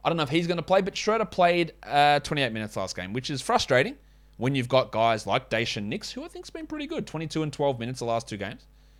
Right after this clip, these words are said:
And you've got guys like Josh Christopher. These guys can handle the ball a little bit. And I think that's what they should be doing. Or at very least,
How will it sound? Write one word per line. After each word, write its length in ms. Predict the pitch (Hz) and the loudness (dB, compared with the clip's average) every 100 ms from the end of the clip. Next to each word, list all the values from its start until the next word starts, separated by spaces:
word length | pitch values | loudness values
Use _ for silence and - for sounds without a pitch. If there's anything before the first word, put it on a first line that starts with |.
| _ _ _ - | _ _ _ -2
And 220 | 147 156 139 | 2 4 4
you've 100 | 117 | 2
got 160 | 113 | 0
guys 240 | 110 110 104 | 2 2 0
like 120 | 95 | -2
Josh 200 | 104 - | -4 -4
Christopher. 460 | 113 - - 202 - - _ - _ - | -6 -6 -4 -4 -6 -20 _ -20 _ -6
These 220 | 110 151 | -2 0
guys 220 | 185 185 | 4 2
can 140 | - 180 | 2 -2
handle 240 | 185 185 | 0 -2
the 80 | 180 | -2
ball 280 | 175 220 247 | 2 2 2
a 20 | |
little 160 | 220 123 | 0 -2
bit. 160 | - - _ _ - | -4 -12 _ _ -12
And 80 | |
I 20 | 104 | -8
think 180 | 117 | -4
that's 200 | 127 131 | -2 0
what 140 | 143 131 | 0 2
they 100 | 143 | 0
should 200 | - 160 | 0 -2
be 80 | 151 | 0
doing. 280 | 202 135 - | 2 0 2
Or 140 | 190 | 2
at 100 | 180 | 2
very 240 | 233 262 143 | 2 4 4
least, 440 | 139 98 98 - | 4 0 -4 -16